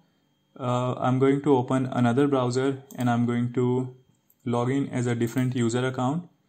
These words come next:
and then we should be able to see this user's activity in the monitoring section.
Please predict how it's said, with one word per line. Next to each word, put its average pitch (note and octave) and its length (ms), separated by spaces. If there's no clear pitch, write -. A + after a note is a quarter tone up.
and A#2+ 280
then C#3 260
we C3 120
should B2+ 220
be A#2+ 120
able A#2+ 180
to B2 160
see A#2+ 200
this A#2 240
user's A#2 480
activity A2+ 840
in A#2 180
the A#2 160
monitoring A2 500
section. G2 480